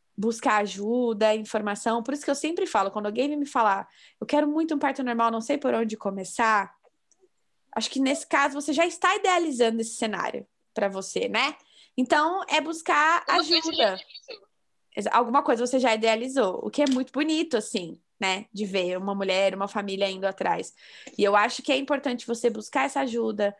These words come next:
Speaker 1: conversar com outras mulheres que já viveram essa experiência, buscar equipe, sim, buscar, né, não, não parar na primeira, primeira coisa que você ouviu, o primeiro obstetra que te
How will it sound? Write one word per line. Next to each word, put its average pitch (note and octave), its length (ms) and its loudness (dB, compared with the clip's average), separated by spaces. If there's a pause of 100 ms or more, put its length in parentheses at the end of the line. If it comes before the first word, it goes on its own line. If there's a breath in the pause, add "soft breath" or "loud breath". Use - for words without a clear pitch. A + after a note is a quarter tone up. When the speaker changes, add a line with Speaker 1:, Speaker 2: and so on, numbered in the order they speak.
(340 soft breath)
Speaker 1:
conversar B3+ 520 0
com D4 60 -6
outras B3 260 -2
mulheres G#3 480 0
que G#3+ 120 -8
já G#3 120 2
viveram G3+ 540 -2 (340)
essa G3 200 -8
experiência, F#3+ 1040 -2 (340 soft breath)
buscar A3+ 420 2
equipe, B3+ 460 0
sim, C4 600 0 (380 soft breath)
buscar, A#3+ 760 2 (200)
né, A#3 280 0
não, A#3 340 -2
não C#4 160 -2
parar C#4+ 320 4
na D#4 100 -4
primeira, B3+ 480 0 (220)
primeira A3 340 0
coisa A#3 240 2
que - 80 -14
você G#3+ 180 -4
ouviu, G3 300 0
o - 20 -4
primeiro G#3 300 0
obstetra G3+ 440 -2
que - 120 -18
te - 240 -8